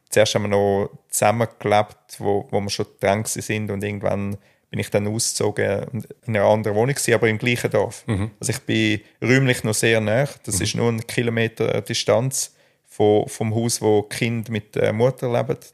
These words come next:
Speaker 1: Also bin ich noch sehr präsent, aber wenn die Kinder nicht bei mir sind, sehe ich sie nie, auch wenn wir noch am gleichen Ort wohnen,
Speaker 2: Mhm.
Speaker 1: praktisch.
Speaker 2: Also die gehen eigentlich wie, bei deiner Ex-Frau leben sie in dem Sinne in einem System, in einer Welt, und wenn sie bei dir sind,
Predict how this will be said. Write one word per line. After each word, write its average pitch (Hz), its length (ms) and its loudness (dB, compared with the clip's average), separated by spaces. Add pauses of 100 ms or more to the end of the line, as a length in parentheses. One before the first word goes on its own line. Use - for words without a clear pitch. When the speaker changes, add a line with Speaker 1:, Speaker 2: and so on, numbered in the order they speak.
Speaker 1:
Also - 180 -8
bin 110 120 -2
ich 110 100 0
noch 101 140 2
sehr 107 320 2
präsent, 104 580 0 (180)
aber 104 400 0 (320)
wenn 104 200 4
die - 60 -14
Kinder 113 360 0
nicht - 100 -6
bei 110 80 0
mir 113 280 2
sind, 104 500 -4
sehe 107 220 2
ich 101 80 -4
sie 104 560 -2
nie, 107 220 4
auch 101 320 2
wenn 107 160 4
wir 104 280 0
noch 101 140 0
am 98 100 -2
gleichen 104 260 -2
Ort 104 260 -4
wohnen, 104 260 -6
Speaker 2:
Mhm. 98 180 -4
Speaker 1:
praktisch. - 420 -6 (320)
Speaker 2:
Also 104 180 -4
die 110 140 0
gehen 120 220 4
eigentlich 110 300 2
wie, 139 340 2 (380)
bei 113 60 -10
deiner 113 220 0
Ex-Frau 127 580 2
leben 123 540 0
sie - 120 0
in 120 40 0
dem 123 160 4
Sinne 123 200 2
in 123 120 4
einem 123 140 4
System, 123 480 2
in 117 100 2
einer 117 120 0
Welt, 117 320 2
und 120 60 2
wenn 110 100 0
sie - 60 -6
bei 113 80 -4
dir 131 180 2
sind, 123 240 0